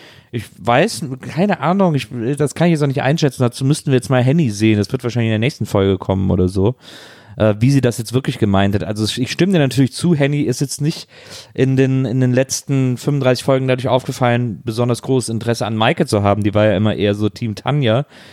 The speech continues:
äh, Tanja mein tolles Tennisass und so und Maike ist dann immer so ein bisschen hinten rübergefallen.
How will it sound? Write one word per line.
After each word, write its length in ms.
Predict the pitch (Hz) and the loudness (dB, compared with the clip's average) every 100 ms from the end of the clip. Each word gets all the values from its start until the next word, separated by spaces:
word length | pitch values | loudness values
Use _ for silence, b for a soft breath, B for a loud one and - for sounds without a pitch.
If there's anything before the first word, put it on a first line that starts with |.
| B - | B 0
äh, 160 | 113 | 0
Tanja 480 | 107 113 117 117 113 | 2 -2 2 2 2
mein 240 | 110 110 107 | 2 0 0
tolles 300 | 117 117 - | 0 0 0
Tennisass 600 | 127 127 - 107 - 95 | 0 0 0 0 0 -4
und 120 | 98 | -2
so 300 | 101 110 139 | 2 4 4
und 220 | 104 113 | 0 0
Maike 300 | 110 107 135 | 0 0 0
ist 80 | - | -4
dann 60 | 120 | -2
immer 140 | 123 | -2
so 60 | 110 | -2
ein 40 | |
bisschen 180 | 110 117 | -2 0
hinten 180 | 110 107 | 0 0
rübergefallen. 680 | 110 160 107 - 104 101 | 2 2 0 0 0 0